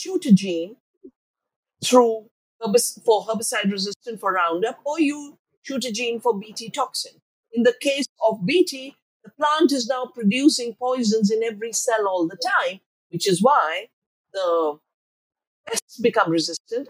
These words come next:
and now the bollworm for which the B T was made is resistant, and farmers are again committing suicide.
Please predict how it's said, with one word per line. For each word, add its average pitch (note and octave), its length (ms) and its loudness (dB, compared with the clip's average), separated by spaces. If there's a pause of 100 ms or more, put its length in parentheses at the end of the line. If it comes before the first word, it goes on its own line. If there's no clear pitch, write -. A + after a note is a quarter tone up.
and G#3+ 120 -6
now F#3 180 -4
the F#3+ 240 2
bollworm B3+ 540 2 (200)
for E4 220 0
which D4+ 240 0
the C4+ 180 2
B A#3+ 140 2
T A3+ 120 -2
was F#3 340 0
made D#3 200 -4
is F#3+ 160 -4
resistant, F3+ 520 -4 (240)
and A#3 100 -6
farmers C#4+ 320 4
are D#4 200 -6
again D#4+ 260 -2
committing D#3 420 -8
suicide. - 600 -8